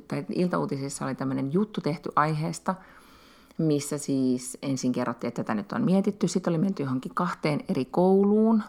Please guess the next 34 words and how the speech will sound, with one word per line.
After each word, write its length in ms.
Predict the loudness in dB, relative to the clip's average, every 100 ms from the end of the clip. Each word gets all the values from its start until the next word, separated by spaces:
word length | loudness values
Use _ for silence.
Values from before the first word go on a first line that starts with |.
| 0
missä 480 | 0 0 -4 -4 -6 -6
oli, 260 | -4 -4 -4
tota, 580 | -6 -8 -4 0 0 -2 -12 -20 -20 -20 -10 -4
opettajat 540 | 0 0 2 0 2
sai, 180 | 2 4
oli 160 | 4 4
yksi 220 | 0 0
opettaja 320 | -4 -4 -4
puolesta 500 | 2 4 4 0 -2
ja 40 |
yksi 160 | -4 -2
opettaja 380 | -4 -4 -2 2
vastaan, 440 | 2 0 -2 -2
ja 60 | -2
sitten 340 | -4 -6 -4
oli, 280 | -2 -2 -4 -2
niin 220 | -2 -2
kuin, 420 | -2 -2 0 -2 -6 -2
kaksi 280 | -2 -2 -4
oppilasta, 600 | -6 -2 2 4 2 2
joita 220 | 0 2
oli 80 | 0
haastateltu 600 | 2 0 0 -2 -4 -6 -2
pitkään, 440 | -2 -2 -2 -2
ja 40 | -2
sitten 180 | -2 -2
oli 80 |
muitakin 400 | 0 -2 -2 -2
oppilaita, 460 | -4 -4 -2 -2 -4
niin 140 | -6
kuin, 140 | -6 -4
vajutettu 460 | -4 -4 -8 -8
koulun 380 | -6 -2 -2 -2
pihalla. 420 | -4 -4 -2 -2